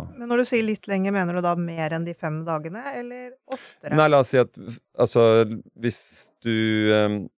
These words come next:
Speaker 2: klarer tre dager med vannfaste, men du klarer ikke fem, så er det sånn, ja, men da kan du kanskje, ja.
Speaker 1: Da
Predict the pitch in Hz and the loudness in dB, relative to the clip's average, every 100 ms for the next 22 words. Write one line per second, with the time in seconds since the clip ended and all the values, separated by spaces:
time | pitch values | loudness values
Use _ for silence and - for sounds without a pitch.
0 | _ _ _ _ 131 117 101 98 - 95 | _ _ _ _ 4 6 6 4 2 4
1 | 90 87 87 92 80 - 82 - 92 87 | 6 4 2 0 -2 -4 -6 -4 -4 -2
2 | 98 85 73 76 90 - 107 104 87 - | 0 0 0 -6 -4 0 2 2 -2 -2
3 | 87 85 85 82 87 85 82 - 85 82 | -2 -2 -6 -6 -6 -6 -6 -6 -8 -8
4 | 82 - 82 - 85 - - - _ _ | -10 -12 -12 -12 -14 -14 -12 -12 _ _
5 | _ 82 _ _ _ | _ _ _ _ _